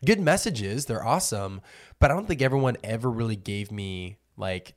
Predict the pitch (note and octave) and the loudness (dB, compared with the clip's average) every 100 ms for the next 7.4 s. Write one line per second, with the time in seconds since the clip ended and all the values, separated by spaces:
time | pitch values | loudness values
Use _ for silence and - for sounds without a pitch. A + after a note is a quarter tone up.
0 | - B2 - C3+ A2+ G#2+ - A2+ A2 A#2 | -6 -4 0 2 0 -6 -6 -4 -2 -4
1 | A#2 - A2 F#2+ F#2+ - G2 F2+ F2 - | -4 -4 -4 -4 -8 -10 -12 -12 -12 -8
2 | G#2+ - A#2 A2+ G#2+ G#2 F#2+ - A2 G2+ | -8 -4 -2 -2 -2 -6 -6 -4 -2 -2
3 | F#2+ - F#2+ F#2 G2 - F#2+ F2+ F2 - | -4 -6 -2 -2 -2 -4 -4 -4 -8 -8
4 | F#2+ F#2 G2+ - F#2 F#2 - F#2 F2+ F#2 | -8 -8 -10 -6 -4 -4 -6 -6 -4 -4
5 | F2+ - - G2 F#2+ F2 - F#2 F2+ F2+ | -6 -10 -12 -8 -6 -6 -6 -6 -6 -8
6 | - A#2+ G#2+ F#2 F#2+ F#2 - - - - | -6 -4 -4 -4 -4 -6 -8 -20 -20 -12
7 | - G2 F2+ F2 | -4 -4 -4 -8